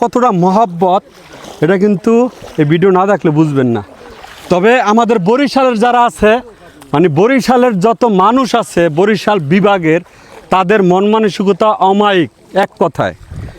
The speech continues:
So আজকে সবাইরে পরিচয় করায় দিমু। বেল্লাল কি পরিচয় হইছিল আমার লগে?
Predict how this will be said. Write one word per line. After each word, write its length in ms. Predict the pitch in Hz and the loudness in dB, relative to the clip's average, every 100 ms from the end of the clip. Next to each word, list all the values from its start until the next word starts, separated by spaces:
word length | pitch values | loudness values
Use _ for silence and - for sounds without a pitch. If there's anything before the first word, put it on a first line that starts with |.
| - - - - - - - | -20 -20 -20 -20 -20 -20 -6
So 120 | 214 220 | -2 0
আজকে 420 | 214 - 247 247 | 0 -2 -2 -2
সবাইরে 600 | - 226 233 233 240 240 | -2 -2 0 2 2 0
পরিচয় 500 | - 214 208 233 233 | 0 0 0 0 0
করায় 280 | 226 226 226 | 0 0 0
দিমু। 400 | 220 220 233 240 - - - | 0 2 0 -2 -10 -16 -2
বেল্লাল 400 | 170 226 240 247 | 0 2 0 0
কি 240 | 202 254 240 | -2 -2 -2
পরিচয় 480 | 247 233 208 247 220 | 0 -2 0 0 0
হইছিল 320 | 220 - 247 | -2 -2 -2
আমার 240 | 240 233 | 0 0
লগে? 380 | 233 226 240 | 0 0 -2